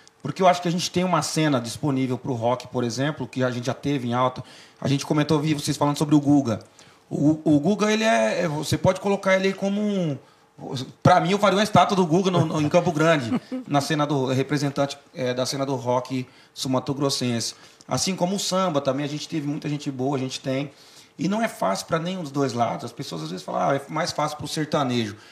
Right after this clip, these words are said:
Não é. E muita gente migra, às vezes, pro sertanejo de outros estilos, depois acaba voltando porque vê que não é tão fácil.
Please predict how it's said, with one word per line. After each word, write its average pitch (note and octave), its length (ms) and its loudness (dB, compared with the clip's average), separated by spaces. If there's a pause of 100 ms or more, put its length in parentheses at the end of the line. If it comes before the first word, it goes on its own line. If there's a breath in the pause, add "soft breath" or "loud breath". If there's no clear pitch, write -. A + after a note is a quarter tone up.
(280 loud breath)
Não G3 240 2
é. D3 140 2
E B2+ 40 -4
muita E3+ 240 -2
gente E3+ 220 -4
migra, F#3+ 320 0
às D3 80 2
vezes, D#3+ 160 -2
pro D#3+ 100 -12
sertanejo C#3+ 500 -2
de A#2+ 80 -8
outros C3+ 220 -4
estilos, D#3 280 -8
depois D3+ 220 -8
acaba C#3+ 280 -6
voltando D3 340 -10
porque D3+ 240 -12
vê D3 160 -6
que D3+ 100 -12
não D3+ 120 -4
é C#3+ 60 -2
tão F3+ 320 -4
fácil. - 400 -8